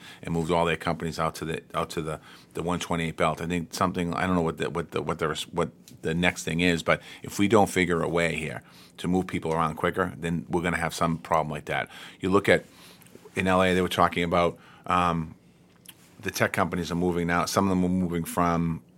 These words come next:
um, from Silicon Valley into L A. And L A is aggressively attacked, going at, some of these counties and towns are going after some of these tech companies. Where, where Silicon Valley owned them,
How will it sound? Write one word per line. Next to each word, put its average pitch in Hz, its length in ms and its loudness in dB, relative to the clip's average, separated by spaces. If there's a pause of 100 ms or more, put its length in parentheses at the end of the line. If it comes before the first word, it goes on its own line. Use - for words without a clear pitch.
(120)
um, 82 420 -8
from 82 200 -10
Silicon 87 440 4
Valley 82 420 2
into 82 300 -6
L 76 140 -6
A. - 160 -12 (380)
And 85 100 -6
L 85 140 0
A 85 40 2
is 82 180 -2 (800)
aggressively 87 600 0
attacked, 90 340 -4
going 87 300 -2
at, - 200 -4
some 98 160 -2
of 92 40 2
these 85 160 -2
counties 95 360 2
and 78 80 -6
towns 95 240 0
are 80 40 -2
going 80 180 -2
after - 180 -2
some - 140 -8
of 78 80 -6
these - 60 -12
tech - 140 -2
companies. 76 340 -4 (340)
Where, 95 240 2 (160)
where 92 140 -6
Silicon 113 420 4
Valley 90 320 6
owned 92 240 4
them, 156 200 2